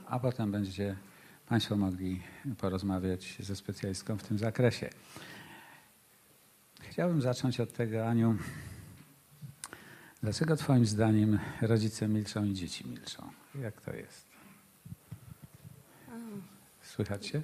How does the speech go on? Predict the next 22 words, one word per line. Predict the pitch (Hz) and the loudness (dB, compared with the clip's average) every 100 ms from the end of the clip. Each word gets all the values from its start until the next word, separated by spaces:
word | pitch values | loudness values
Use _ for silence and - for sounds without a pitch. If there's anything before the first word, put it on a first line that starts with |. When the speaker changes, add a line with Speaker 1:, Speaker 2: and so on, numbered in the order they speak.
| - | -8
Speaker 2:
A. | 208 - - - - - _ _ - - - - _ - - - - | -16 -18 -20 -20 -20 -20 _ _ -20 -20 -20 -20 _ -20 -20 -20 -20
Zaraz | 202 214 202 - | -6 -4 -4 -6
sprawdzę. | - 190 175 - - | -4 -4 -4 -10 -14
<laughs> | - - - - - 554 - - - - - - - - - - - 120 - - | -14 -16 -14 -14 -8 -6 -6 -8 -12 -14 -16 -18 -20 -20 -20 -14 -12 -12 -14 -14
Znaczy, | 190 - | -10 -8
dlaczego | 196 190 190 247 240 208 | -6 -6 -6 -8 -6 -6
milczą, | 202 190 - 214 | -4 -6 -6 -8
to | 214 | -6
akurat | 196 196 202 196 | -8 -6 -6 -4
jest | 202 202 | -4 -4
bardzo | 208 202 214 | -4 -4 -6
trudne | 214 254 247 196 170 | -6 -4 -4 -6 -8
pytanie | - 170 185 170 175 170 | -10 -10 -6 -2 -2 -4
i | - 180 - - - - - - 190 185 - | -6 -8 -8 -14 -18 -20 -20 -14 -10 -10 -4
prawdopodobnie | 190 185 190 185 185 185 185 185 190 185 | -2 -2 -4 -6 -6 -4 -4 -2 -2 -2
w | 185 | -4
procesie | - 196 - 208 202 | -4 -4 -2 -4 -4
terapeutycznym | 202 190 - 190 190 196 - 196 | -4 -4 -4 -6 -4 -6 -2 -2
samym | 196 196 190 190 196 | -2 -2 -2 -2 -4
niekoniecznie | 196 196 202 196 202 214 | -6 -4 -4 -4 -4 -4
do | 202 196 | -2 -2
odpowiedzenia. | 202 - 196 202 196 196 165 180 | -2 -4 -2 0 0 0 0 -4